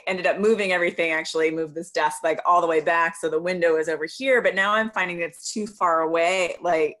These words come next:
it's too far away from the window. So I, what I did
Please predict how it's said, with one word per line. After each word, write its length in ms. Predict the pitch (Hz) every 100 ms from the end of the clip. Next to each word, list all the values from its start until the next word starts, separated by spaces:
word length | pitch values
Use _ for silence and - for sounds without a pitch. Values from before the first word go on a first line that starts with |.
| -
it's 180 | 185 -
too 120 | 196
far 280 | - 160 151
away 320 | 156 175 214
from 520 | 214 160 151 139 147 _ -
the 80 |
window. 320 | 160 151 151 151
So 400 | - 165 156 151 - - - _
I, 440 | 160 156 151 147 -
what 160 | 180
I 80 | 165
did 260 | 160 151